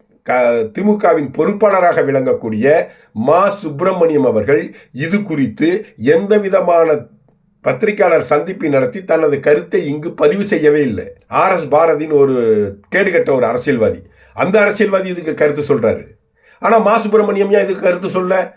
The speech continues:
இவர் கருத்தே சொல்லாத ஆளா மா சுப்பிரமணியம்? எல்லாத்துக்கும் திரும்ப முன்ன முன்ன வந்து கருத்து சொல்லக்கூடியவர் தான் மா சுப்பிரமணியம். அவர் வந்து இதுக்கு கருத்து சொல்லி இருக்கணும்ல.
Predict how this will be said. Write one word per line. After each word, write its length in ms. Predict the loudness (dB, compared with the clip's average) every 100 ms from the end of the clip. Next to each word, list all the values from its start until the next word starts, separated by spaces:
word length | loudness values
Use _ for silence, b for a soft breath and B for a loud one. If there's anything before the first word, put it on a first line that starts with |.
| b b
இவர் 240 | -4 0
கருத்தே 380 | 2 0 2 2
சொல்லாத 440 | 4 4 4 4
ஆளா 180 | 2 2
மா 180 | 0 -2
சுப்பிரமணியம்? 800 | -2 -4 -4 -6 -2 0 -2 -10 b b b -2
எல்லாத்துக்கும் 600 | 0 2 0 0 -2 -2
திரும்ப 320 | -2 -2 -2
முன்ன 280 | -2 2 4
முன்ன 280 | 4 4 2
வந்து 180 | -2
கருத்து 280 | -2 0 0
சொல்லக்கூடியவர் 580 | 0 0 0 -2 0 0
தான் 200 | 2 2
மா 140 | 2
சுப்பிரமணியம். 720 | 0 0 -2 0 -2 -2 -2 B B
அவர் 240 | 0 4 4
வந்து 220 | 4 2
இதுக்கு 220 | -2 -2
கருத்து 300 | 0 -2 -2
சொல்லி 300 | 2 4 4
இருக்கணும்ல. 600 | 2 0 0 0 2 2